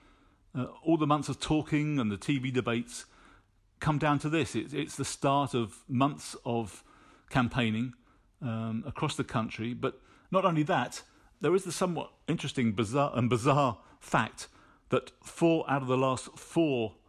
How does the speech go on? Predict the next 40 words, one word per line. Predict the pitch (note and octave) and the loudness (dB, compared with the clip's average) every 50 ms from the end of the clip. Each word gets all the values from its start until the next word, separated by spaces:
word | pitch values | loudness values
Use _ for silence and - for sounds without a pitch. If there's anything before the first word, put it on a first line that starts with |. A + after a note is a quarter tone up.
| _ _ _ _ _ _ _ _ _ _ _ _ _ _ _ _ _ _ _ _ - | _ _ _ _ _ _ _ _ _ _ _ _ _ _ _ _ _ _ _ _ -6
candidates | - E3 E3+ D3 A#2+ G2+ G#2+ - - | -2 -2 0 0 0 -2 -2 -4 -2
who | C3+ C#3+ | -2 -2
actually | C3 B2 - B2+ A#2 | -2 -2 -2 -2 0
went | A#2+ C3+ C3+ C3 | 0 0 0 0
on | B2+ | 0
to | A#2 - A2+ | 0 0 0
win | C3+ D3+ D3+ | 2 2 4
the | B2+ | 2
nomination | A2+ G2+ G2+ G2 G2 G2 F#2+ F#2 - G#2+ A#2 A#2 - - - - - - - - | 2 2 0 0 -2 -2 -4 -4 -4 -4 -6 -6 -8 -12 -20 -20 -20 -18 -6 -2
were | C3 C#3 D3+ D3+ D#3 D3+ C#3+ C3+ - _ _ _ _ _ _ _ _ _ - | 2 4 4 4 4 2 2 -2 -8 _ _ _ _ _ _ _ _ _ -2
winners | C3+ D3 D3 C3+ B2+ A2+ - | 0 2 4 2 2 0 0
in | B2+ A#2+ C3 | 0 -2 -2
Iowa. | - C3+ D3 C#3+ A#2+ G#2 - - - - _ _ _ _ _ _ _ _ _ _ - | -2 -4 -4 -4 -4 -4 -6 -8 -12 -16 _ _ _ _ _ _ _ _ _ _ -4
In | B2 A#2 | -2 0
fact, | C#3+ C#3 - - - _ _ _ - | 0 0 -2 -4 -12 _ _ _ -4
the | B2 A#2 | 0 2
last | A#2+ A#2 A2+ - - | 2 2 0 -2 -2
four | - E3+ D3+ B2+ | 0 2 4 2
out | |
of | A2 G2 | 2 0
four | - - C3 C3 D3 D3+ | -2 0 2 2 2 2
were | D3 B2 | -2 -4
predicted | G#2 - B2+ A2 C#3 - - C3 A#2+ | -4 -4 -4 -4 -4 -2 0 2 2
in | A#2 A#2+ | 2 2
Iowa, | A#2 A#2+ A#2 B2+ D3 D#3+ - - - - - - - - _ _ - | 2 2 0 0 -2 -4 -8 -12 -20 -20 -20 -20 -20 -20 _ _ 0
and | C3 C3 | 0 2
the | C3 C3 | 2 2
last | C3+ C3+ C3 - - | 2 2 2 0 0
seven | - - E3+ D3+ D3 D3 | 0 0 2 2 0 0
out | - C#3+ C#3 | 0 0 0
of | C3+ C#3 | 0 0
nine. | D3+ E3 E3 C3+ G#2+ G2 F#2+ F2 - - _ _ _ _ _ _ _ _ _ _ _ _ _ _ _ _ _ - - | 0 2 2 0 0 -2 -6 -8 -12 -16 _ _ _ _ _ _ _ _ _ _ _ _ _ _ _ _ _ -4 -2
Uh, | A#2+ | 0
there's | B2 C3 C#3+ C#3+ | 2 2 2 4
no | F#3 F3 D3+ | 4 4 4
real | C3+ A#2+ A#2+ | 4 2 0
explanation | - - - - A#2 B2+ E3+ F3 C#3+ A#2+ | -2 -2 0 0 2 2 2 0 -2 -2
for | - - G#2+ | -2 0 0
it. | A#2+ - - _ _ _ _ _ _ - - | 0 -2 -6 _ _ _ _ _ _ -10 -8
Uh, | - - - - - - - - - | -6 -6 -6 -6 -8 -8 -10 -10 -12